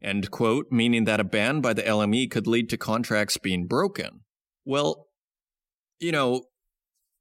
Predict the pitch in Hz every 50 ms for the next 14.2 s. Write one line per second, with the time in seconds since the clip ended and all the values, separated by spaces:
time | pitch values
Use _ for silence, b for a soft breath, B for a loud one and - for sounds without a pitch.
0 | _ - 117 117 202 247 - - - 151 151 170 170 170 156 143 127 110 - _
1 | _ - - 131 143 135 - - 123 95 87 85 - - - 107 92 87 - -
2 | - - 107 98 98 101 92 95 92 - - 139 131 - - 123 110 104 95 110
3 | 110 110 107 98 - - - _ _ _ - 117 - - 226 262 269 220 196 135
4 | 113 104 104 104 107 120 135 151 143 - 135 123 117 104 95 - - 107 104 113
5 | 107 - - 104 90 - - 62 - - - - - - - 104 107 - _ _
6 | _ _ _ _ _ _ - - 127 156 196 185 123 101 76 73 113 - _ _
7 | _ _ _ _ _ _ _ _ _ _ _ _ _ _ _ _ - 110 120 113
8 | 110 - - 156 175 170 - - 185 160 165 160 151 139 139 147 143 - - -
9 | 143 131 131 123 117 117 135 139 117 104 95 98 107 107 101 - - _ _ _
10 | _ _ _ - 131 127 123 117 117 131 160 - - _ _ _ _ _ - 127
11 | 123 131 131 123 - 143 131 120 - - - 92 73 82 95 110 - - _ _
12 | _ _ _ _ _ _ _ _ _ _ _ _ _ _ _ _ _ - 113 110
13 | 113 123 151 190 196 - - - - - - 202 196 175 143 131 117 110 107 110
14 | 110 113 127